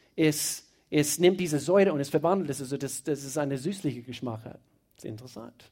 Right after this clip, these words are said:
Eine Wunderbeere. Das ist ein Wunder. Das ist ein Wunder. Und dann habe ich von Wundernudeln was gelesen.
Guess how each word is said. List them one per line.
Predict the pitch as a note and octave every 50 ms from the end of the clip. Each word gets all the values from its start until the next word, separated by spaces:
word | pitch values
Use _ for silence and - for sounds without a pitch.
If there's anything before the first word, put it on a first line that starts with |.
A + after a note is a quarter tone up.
| _ _
Eine | - A#2 A2+ A2+
Wunderbeere. | A2+ D3 F3 G3 F3+ A#2 - - - - - - _ _ _ _ _ _ _ _ _ _ _ _ _ _ _ _ _ _
Das | _ _
ist | -
ein | A#2+ C3
Wunder. | F3 B3+ A3 G#3 - - - _ _
Das | - _ _ _ _ _ _ _
ist | _ -
ein | B2 B2
Wunder. | D3+ F3+ E3 B2+
Und | C3 D3+
dann | B3 C#4+ C4 A#3
habe | B3 B3 B3+
ich | -
von | - - G#3 G3 F#3+ F#3 - - - -
Wundernudeln | - D3 D3 G3 C#4+ D#4+ D#4 D4+ D#4 D4+ D4 D4 - - - - - E3+ G3 C4 D4+ D#4+ D4+ C4+ A3+ E3+ B2+ G#2 G2+ - - _ _ _ _ _ _ _ _ _
was | - E3 F3 F3+ -
gelesen. | - F#3 F3 E3+ E3 D#3+ D3 B2+ B2+ A2 G2+ -